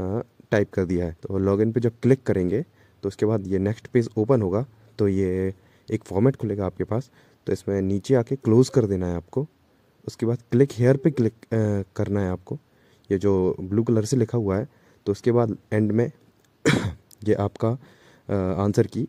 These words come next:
ओपन हो जाएगी। इसमें से आप देख सकते हैं कि, अ, आपके कितने क्वेश्चंस गलत हुए हैं और कितने सही हुए हैं।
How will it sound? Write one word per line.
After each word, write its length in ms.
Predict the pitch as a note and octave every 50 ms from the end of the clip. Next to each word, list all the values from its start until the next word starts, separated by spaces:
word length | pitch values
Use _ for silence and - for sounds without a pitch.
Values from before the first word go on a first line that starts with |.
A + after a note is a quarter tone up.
| - _
ओपन 260 | B2+ B2 B2 C#3+ B2 A2+
हो 60 | G2
जाएगी। 320 | F2 F2 E2+ E2 E2 E2 - _ F2+ F2+ - - - - _ _ _ _ _ _ -
इसमें 200 | G#2+ - A#2 A2+
से 120 | - A2
आप 120 | G2+ G2+ F2+
देख 240 | F2+ G#2+ A#2 A#2+ -
सकते 240 | C3+ - - C#3+
हैं 80 | C#3+ C#3
कि, 220 | B2+ B2 B2 A#2+ - _ _ _ _ _ _ _
अ, 40 | -
आपके 460 | G2+ F#2 F2 - - F2+ F2+ - G2+
कितने 260 | - - F#2 G#2 B2+ C3
क्वेश्चंस 340 | C3+ A#2+ - C3 A#2+ - G2+
गलत 240 | G#2 G#2 A#2 A#2 A#2
हुए 160 | A2+ A#2 B2
हैं 60 | C3
और 100 | B2 A#2+
कितने 280 | - G#2+ G2+ - A2 A2
सही 200 | - F2+ F2 F2+
हुए 200 | F2 E2 E2 D#2+
हैं। 160 | E2 E2